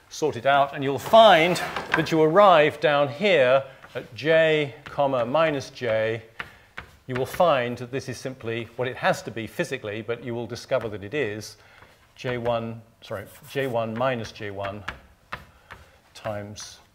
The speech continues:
J two minus J two. That is to say, you will find automatically when you, that, that, that when the box has its angular momentum in the minus direction,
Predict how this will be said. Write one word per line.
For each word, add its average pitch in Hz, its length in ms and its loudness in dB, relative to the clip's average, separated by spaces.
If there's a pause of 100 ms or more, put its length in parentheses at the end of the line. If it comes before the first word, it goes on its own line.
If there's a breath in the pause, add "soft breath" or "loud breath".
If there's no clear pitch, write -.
J 110 260 -10
two 101 400 -12 (160)
minus 101 360 -14
J 101 260 -14
two. 104 180 -16 (1200 soft breath)
That 123 100 -6
is 113 120 -10
to - 100 -16
say, 123 300 -2
you 117 140 -6
will 123 100 -4
find 151 360 0
automatically 143 840 0 (240 loud breath)
when 120 120 -10
you, - 80 -14 (180)
that, 123 300 -12
that, 127 280 0 (680 loud breath)
that 127 320 -10
when 131 220 0
the 120 80 -2
box 180 360 4
has 131 100 0
its 135 100 -6
angular 131 220 0
momentum 117 240 -4
in 110 60 -6
the 107 60 -6
minus 151 440 0
direction, 113 640 -6